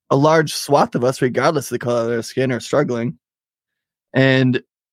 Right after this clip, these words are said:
they just, I don't know. And when we always say they, it's like Tucker Carlson. Who are they?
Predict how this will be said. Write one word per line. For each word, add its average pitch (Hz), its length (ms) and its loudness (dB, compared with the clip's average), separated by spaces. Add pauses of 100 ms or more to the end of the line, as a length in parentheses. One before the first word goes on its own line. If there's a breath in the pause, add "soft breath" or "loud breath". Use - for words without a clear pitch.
(380)
they 143 180 2
just, 147 240 0 (240)
I 131 80 2
don't 131 100 -2
know. 120 300 -4
And 127 180 0
when 127 120 -4
we 131 80 2
always 120 240 -2
say 123 100 -2
they, 113 280 -4
it's 117 180 -6
like 123 100 -4
Tucker 113 220 -6
Carlson. 107 420 -6
Who 143 220 2
are 123 160 4
they? 101 380 -12